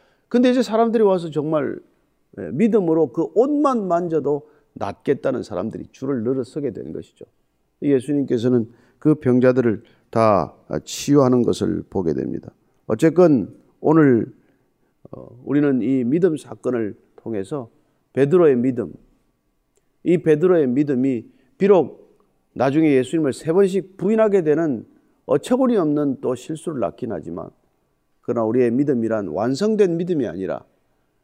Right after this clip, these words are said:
정말 주님을 신뢰하는 만큼 믿음이 드러나게 되고 또 의심하는 만큼 그 믿음이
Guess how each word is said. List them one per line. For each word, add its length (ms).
정말 460
주님을 360
신뢰하는 720
만큼 480
믿음이 560
드러나게 460
되고 320
또 180
의심하는 500
만큼 380
그 80
믿음이 680